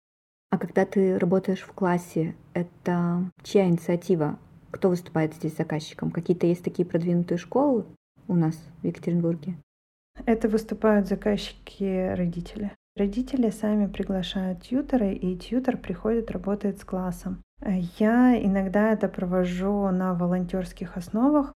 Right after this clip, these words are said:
Speaker 2: то есть ко мне школа обращается, и если мне интересно поработать, это может какой-то новый формат, вот как раз тьюторские классы, они так и родились, из-за того, что мне хотелось поработать в долгую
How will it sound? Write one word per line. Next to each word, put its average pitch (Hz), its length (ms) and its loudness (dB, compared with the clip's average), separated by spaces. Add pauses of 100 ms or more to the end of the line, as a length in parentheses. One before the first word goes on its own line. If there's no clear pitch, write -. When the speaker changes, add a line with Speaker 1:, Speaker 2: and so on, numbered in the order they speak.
(140)
Speaker 2:
то 208 60 4
есть 180 160 2
ко - 140 0
мне 180 200 6
школа 175 440 0
обращается, 247 880 0 (160)
и 208 60 2
если 196 500 2
мне 190 420 4
интересно 185 920 2 (100)
поработать, 202 720 2
это 185 180 -4
может 175 260 0
какой-то 175 400 -4
новый 170 300 4
формат, 202 500 0
вот - 120 -12
как 180 180 -6
раз 180 160 0
тьюторские 180 540 -10
классы, 214 320 -2
они 180 180 0
так 196 260 -4
и 196 40 -2
родились, 180 460 -2 (240)
из-за 175 120 -14
того, 202 160 4
что 196 180 -2
мне 208 200 4
хотелось 214 460 2
поработать 180 640 0
в 170 120 -6
долгую 226 600 4